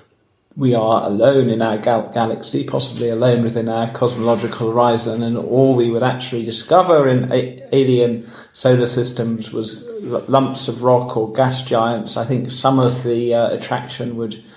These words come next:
would wear off. But, um, yeah, let's assume that, uh, perhaps, uh, next century and beyond, it is going to be, become technically feasible for intelligent, sentient life to spread, uh, to other solar systems and eventually throughout the galaxy.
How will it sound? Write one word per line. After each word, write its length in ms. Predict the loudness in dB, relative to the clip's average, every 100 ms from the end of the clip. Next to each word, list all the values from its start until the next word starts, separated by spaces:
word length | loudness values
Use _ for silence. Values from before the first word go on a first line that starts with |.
| -20 -20 _ -10
would 180 | -6
wear 320 | 0 2 2 2
off. 440 | 0 -2 -10 -4
But, 340 | 0 0 0 -6
um, 420 | -4 -4 -6 -4
yeah, 220 | 2 2
let's 340 | 4 2 2 -4
assume 640 | -6 -4 0 2 4 2
that, 540 | 4 2 2 -4 -6 -14 -20 -20 -20 -20 _ -2
uh, 200 | 4 4
perhaps, 640 | 2 0 0 0 -2 0
uh, 160 | 0 2
next 300 | 2 0 0
century 480 | 0 0 0 -2 -2
and 100 | 0
beyond, 400 | 2 4 2 0
it 100 | 4
is 220 | 4 4
going 280 | 0 0 -2
to 120 | -4
be, 240 | -6 -6 -14 -8
become 420 | -8 -2 -2 -2
technically 600 | -2 0 0 -2 -2 -2
feasible 540 | 2 2 2 0 -2
for 200 | -2 -2
intelligent, 680 | -2 0 2 2 2 -2 -4
sentient 500 | -4 -4 -4 -6 0
life 400 | 2 2 -2 -10
to 600 | -12 -2 2 4 4 2 -8 -16 -14
spread, 600 | -10 4 4 4 0 -8 -16 -4
uh, 260 | 0 0
to 140 | 0 2
other 180 | 2
solar 340 | 2 4 4 4
systems 580 | 2 0 0 -2 -2 -4
and 80 |
eventually 600 | -2 0 -2 -4 -4 -4 -6
throughout 380 | -6 -4 -4
the 60 | -4
galaxy. 800 | 2 4 2 0 2 2 2 -2